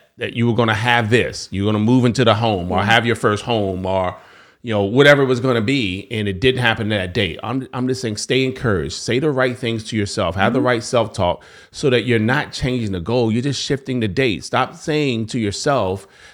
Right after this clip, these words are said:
Speaker 1: that it's never gonna happen
Speaker 2: Right.
Speaker 1: because it didn't happen by that date.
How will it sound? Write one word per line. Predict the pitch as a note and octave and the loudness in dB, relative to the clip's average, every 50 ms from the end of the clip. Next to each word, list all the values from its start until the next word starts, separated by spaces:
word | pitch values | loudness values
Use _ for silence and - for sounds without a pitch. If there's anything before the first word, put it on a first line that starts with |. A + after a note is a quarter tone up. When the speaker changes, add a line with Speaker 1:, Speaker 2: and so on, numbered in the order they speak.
| _ _ | _ _
Speaker 1:
that | G#2+ G#2 G#2 G#2 | -2 -2 0 0
it's | A#2 G2 F#2 | -2 -4 -2
never | G2+ G#2 A2+ A#2+ A#2+ A2+ A#2 | -2 0 2 2 2 2 0
gonna | F2 G2+ F2+ E2+ | 0 0 -2 -2
happen | F#2 G2 D2 C2+ - - - - - - _ | -2 -4 -6 -6 -10 -12 -14 -14 -16 -18 _
Speaker 2:
Right. | G#3+ G#3 G3+ - - | -10 -8 -6 -6 -6
Speaker 1:
because | - G#2+ A#2+ A#2+ G#2 | -6 -2 -2 0 0
it | A2+ | 2
didn't | G#2 G#2 G#2 A#2+ | 0 0 2 2
happen | A2+ G2 G2 F#2+ | 2 2 0 2
by | F2 F#2+ F#2+ | 2 2 2
that | D#2+ G2 F2 E2 E2 | 2 0 -2 -2 -2
date. | G#2+ F2+ C#2+ - - | -2 -2 -4 -6 -10